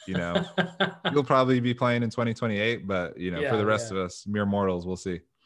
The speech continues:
Speaker 2: Yeah, is there, is there a current N B A guy who, obviously they're in the N B A, maybe they're doing the five and five Olympic team, but they'd be tailor-made for three X?
Speaker 1: Yeah, I think anyone who's that, that, that profile we talked about, that,
Speaker 2: Yeah.
Speaker 1: you know, six eight versatile guy. I mean,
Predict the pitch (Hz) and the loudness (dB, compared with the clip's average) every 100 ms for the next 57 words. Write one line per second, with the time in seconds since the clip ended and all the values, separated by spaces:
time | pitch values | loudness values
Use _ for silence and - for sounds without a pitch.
0 | - - 151 156 190 196 202 190 175 190 | -18 -6 -2 2 4 6 4 2 4 4
1 | 175 170 180 180 170 170 170 170 170 165 | 4 2 0 0 0 4 4 4 2 2
2 | 170 147 143 139 135 139 135 127 147 135 | 0 -2 -2 -2 -2 -2 -6 -6 -4 -4
3 | 131 131 131 135 156 175 170 160 139 131 | -2 -4 -6 -4 2 4 6 4 2 -2
4 | 131 127 127 123 123 120 123 120 123 - | -2 -2 -4 -6 -8 -4 -4 -4 -8 -4
5 | 151 131 131 156 143 147 147 143 156 143 | -2 -2 -2 -2 0 -2 -4 -6 -6 -6
6 | 131 135 127 127 - 147 139 131 131 131 | -4 -4 -4 -4 -2 0 -2 -2 -4 -4
7 | - 131 143 135 135 131 - _ _ _ | -6 -8 -4 -4 -4 -10 -20 _ _ _
8 | _ _ - 120 185 131 120 185 131 190 | _ _ -4 4 4 4 2 2 2 2
9 | 190 143 131 104 98 92 104 92 - 107 | 2 2 2 0 -6 -2 0 0 -4 -2
10 | 101 92 - _ 101 90 - 104 - 87 | -2 -2 -8 _ -2 -2 0 -2 2 0
11 | 87 87 85 82 85 78 69 - 87 82 | 0 -2 -4 -4 -6 -6 -8 -10 -8 -6
12 | 117 101 87 78 76 _ _ _ _ - | -8 -8 -10 -12 -14 _ _ _ _ -10
13 | - 113 - 104 95 95 95 101 92 90 | -4 -4 0 0 0 -2 -2 -4 -4 -4
14 | 90 85 90 90 92 90 90 78 90 85 | -6 -8 -6 -4 -4 -4 -8 -8 -8 -8
15 | 82 80 | -10 -12